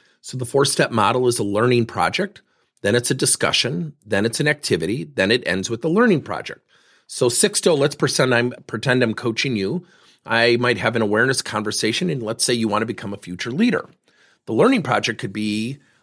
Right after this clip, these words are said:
um, Sixto, you need to come in every week with an example of something where you've had a really good direct conversation where there might have been conflict,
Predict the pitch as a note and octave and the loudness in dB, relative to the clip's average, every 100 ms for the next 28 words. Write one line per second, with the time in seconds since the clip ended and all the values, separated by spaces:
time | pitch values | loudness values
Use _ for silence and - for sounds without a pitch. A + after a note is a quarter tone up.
0 | _ G#2+ G#2 G2+ - - - C#3+ A#2+ A#2 | _ -2 0 0 0 0 0 2 2 2
1 | D3 C#3 C3 B2 A#2+ B2 G#2+ A2+ A2+ A2 | 0 0 0 2 2 0 0 -2 -2 -6
2 | G#2+ G2+ F#2 A2 A2+ A#2+ A#2+ A#2+ A#2+ - | -6 -10 -6 -2 0 0 0 0 0 -4
3 | G2+ G2 G#2 - A#2 A#2 A#2 A2 G#2+ - | -2 -2 -2 -2 -2 -2 -2 -2 -4 -10
4 | _ _ F#2 G#2 G#2 G#2+ G#2 G2+ F2+ - | _ _ 0 2 4 2 2 0 -2 -2
5 | A2+ G#2 B2 A#2+ A2 A#2+ G2+ F#2+ G#2 D3+ | 0 2 2 0 0 -2 -2 -2 0 0
6 | - - D3+ D#3 C#3 - C#3 - C#3 A#2 | -4 -2 -2 0 0 0 0 0 0 -2
7 | F#2+ G2 G#2+ G#2 F#2+ - D3 E3 E3 C#3+ | -2 -2 -2 -4 -8 -6 -2 -2 -2 -4